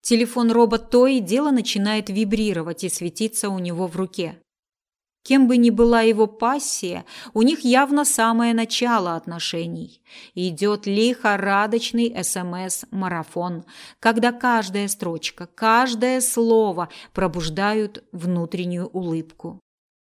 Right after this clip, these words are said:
Какая наглость переписываться с кем-то прямо при мне, да ещё когда дома ждёт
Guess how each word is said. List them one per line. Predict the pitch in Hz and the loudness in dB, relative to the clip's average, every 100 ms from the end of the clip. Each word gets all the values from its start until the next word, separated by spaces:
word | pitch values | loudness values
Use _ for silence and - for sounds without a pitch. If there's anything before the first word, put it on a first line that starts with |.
| _ _ _ _ | _ _ _ _
Какая | - 170 160 - - 262 277 277 | -8 -6 -6 -8 0 2 2 0
наглость | 269 247 220 196 151 175 165 - - - - _ | 0 2 0 -2 -6 -12 -12 -14 -16 -20 -20 _
переписываться | 196 185 175 240 247 233 175 170 - 165 | 0 0 -2 -2 0 0 -4 -8 -10 -6
с | 170 | -6
кем-то | - - 247 302 247 - 185 _ _ _ _ | -6 -2 0 0 -2 -6 -14 _ _ _ _
прямо | - 226 277 277 277 | -2 2 2 0 0
при | 302 | 0
мне, | 294 247 175 - _ _ _ _ _ - | 2 0 -2 -10 _ _ _ _ _ -4
да | 180 | 0
ещё | 208 - 226 | 2 4 2
когда | 220 208 208 | 2 2 0
дома | 185 208 277 233 | 2 2 2 2
ждёт | 175 175 226 | 0 2 2